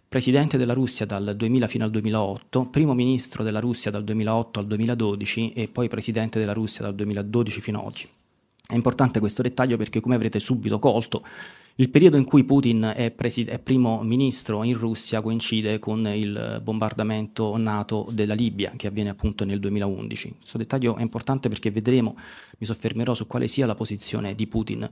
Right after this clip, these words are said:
nei confronti della risoluzione della nato che decide di chiudere i cieli in Libia, ma a questo arriverò. Per ora vi chiedo soltanto di memorizzare questo dato. Putin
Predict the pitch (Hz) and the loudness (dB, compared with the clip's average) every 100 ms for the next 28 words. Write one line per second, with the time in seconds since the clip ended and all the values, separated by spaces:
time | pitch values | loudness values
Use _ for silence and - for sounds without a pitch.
0 | - - - - 110 107 - 113 107 110 | -12 -20 -14 -6 -4 -4 -2 -2 0 -2
1 | 107 107 107 110 - - 107 104 101 98 | -2 -4 -6 -6 -6 -4 -2 -2 -2 -4
2 | 101 107 104 101 113 107 107 107 101 101 | -6 -6 -4 -4 -4 -4 -4 -2 -2 -2
3 | 98 101 101 98 92 107 113 98 117 - | -4 -4 -2 -4 -4 -4 -4 -2 -2 -2
4 | 107 98 92 - _ - _ 117 117 107 | -4 -4 -6 -10 _ -20 _ 0 2 2
5 | 104 113 104 107 117 110 110 107 107 104 | 2 2 0 -2 -2 -2 0 -2 -2 -6
6 | 110 101 104 - - - - _ - - | -6 -8 -8 -8 -10 -12 -16 _ -20 -20
7 | _ _ _ _ _ _ _ _ _ _ | _ _ _ _ _ _ _ _ _ _
8 | _ _ _ _ _ _ _ _ _ 254 | _ _ _ _ _ _ _ _ _ 6
9 | 254 240 220 | 8 8 8